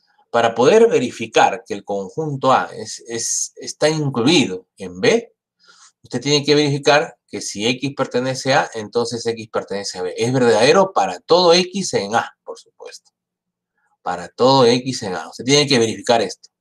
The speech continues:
Lo que está entre corchetes, habría que verificarlo para todo elemento de A. Si usted verifica este resultado para todo elemento de A,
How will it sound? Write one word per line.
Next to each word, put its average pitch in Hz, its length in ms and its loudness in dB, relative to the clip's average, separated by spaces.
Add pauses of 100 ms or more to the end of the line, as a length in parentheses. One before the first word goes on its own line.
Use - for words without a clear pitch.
(320)
Lo 113 100 -4
que 110 80 -6
está 123 160 0
entre 127 220 0
corchetes, 151 640 2 (360)
habría 107 380 2
que 117 100 4
verificarlo 123 640 2
para 95 220 0
todo 104 260 -4
elemento 95 460 -6
de - 120 -12
A. - 60 -16 (140)
Si - 80 -20
usted 214 300 6
verifica 139 600 2
este 117 420 -2
resultado 107 720 0
para 90 240 -6
todo 110 200 -6
elemento 110 540 -8
de 143 100 0
A, 113 200 0